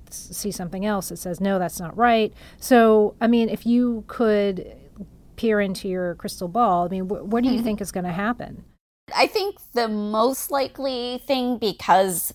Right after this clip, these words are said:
Speaker 2: both sides, um, really don't want this to escalate if, if they can avoid it, is that the December fifteenth deadline gets kicked down the road again. Um, it was already supposed to happen,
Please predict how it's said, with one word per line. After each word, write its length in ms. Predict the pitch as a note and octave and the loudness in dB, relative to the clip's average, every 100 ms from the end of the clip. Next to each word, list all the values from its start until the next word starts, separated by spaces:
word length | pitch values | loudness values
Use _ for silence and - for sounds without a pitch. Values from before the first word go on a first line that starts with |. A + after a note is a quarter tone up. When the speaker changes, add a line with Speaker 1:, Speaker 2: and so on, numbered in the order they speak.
| - | -2
Speaker 2:
both 240 | F#3 F#3+ | 0 0
sides, 640 | - F#3+ F#3 F#3 F3 F3 - | 0 2 4 4 0 -6 -6
um, 460 | F3+ E3+ E3+ E3 - _ - | -4 -2 -4 -8 -14 _ -20
really 480 | F#3+ G3 F#3+ F#3+ F3 - | -12 -6 -4 -6 -8 -2
don't 320 | F3+ F#3+ - | 0 0 -4
want 320 | G3+ G3+ F3+ | -2 0 -2
this 240 | G#3 F#3 - | -6 -6 -4
to 360 | G#3 F#3+ F#3 - | -2 0 0 -2
escalate 640 | F#3 - - G3 G3 F#3+ | -6 -6 -6 -4 -4 -4
if, 240 | F3 - | -4 -6
if 200 | - - | -12 -10
they 120 | - E3 | -8 -6
can 160 | E3+ | -6
avoid 380 | E3+ D#3 E3 E3 | -6 -2 -2 2
it, 220 | F#3 F#3 | 2 2
is 220 | - E3+ | 0 -2
that 380 | - E3 D#3+ D#3 - - - - - _ | 2 4 4 0 -10 -20 -20 -20 -20 _
the 500 | G3 F3+ E3+ E3 C3+ - | -4 -2 -2 -2 -6 -6
December 480 | F#3 - E3+ E3+ E3 | -4 0 0 0 -2
fifteenth 880 | - E3+ - F#3 E3 D#3+ - - - | -4 -8 -8 -6 -6 -6 -10 -20 -8
deadline 560 | - E3 E3 D#3 C#3+ D#3 | -2 -2 2 2 2 -2
gets 420 | D#3+ D#3+ B2+ - | -2 -2 -2 -8
kicked 460 | - E3 - _ - | -8 -10 -10 _ -2
down 240 | E3 D3+ | 0 0
the 80 | E3 | -2
road 500 | D#3 C#3 B2 C3 A2+ - | -2 -2 -2 -4 -6 -4
again. 580 | E3+ F3 D3 G#2+ D3+ F3+ - | -2 0 0 0 -6 -10 -6
Um, 320 | D#3+ C#3+ C#3+ | -4 -4 -4
it 100 | F#3 | -2
was 180 | F#3 F3+ | 0 4
already 760 | F3+ F3 F3 E3+ E3 D#3 G2+ - - | 4 4 2 -2 -4 -6 -10 -14 -10
supposed 400 | - F#3+ E3+ - | -2 2 2 0
to 80 | D#3 | -2
happen, 560 | D#3+ D#3+ E3+ E3 D#3+ | 2 2 0 -4 -6